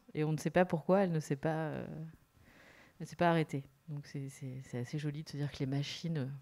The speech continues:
peuvent, euh, permettre à des choses, euh, d'exister quand elles en ont envie. Et ce reflet, c'est pareil, on, on ne sait pas, en fait, c'est le soleil, c'est juste l'endroit où le soleil arrive, euh,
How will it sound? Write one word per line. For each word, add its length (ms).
peuvent, 280
euh, 80
permettre 460
à 60
des 120
choses, 300
euh, 200
d'exister 420
quand 160
elles 140
en 100
ont 60
envie. 280
Et 80
ce 120
reflet, 440
c'est 120
pareil, 300
on, 200
on 20
ne 80
sait 160
pas, 180
en 60
fait, 100
c'est 140
le 40
soleil, 320
c'est 180
juste 280
l'endroit 460
où 60
le 60
soleil 320
arrive, 440
euh, 100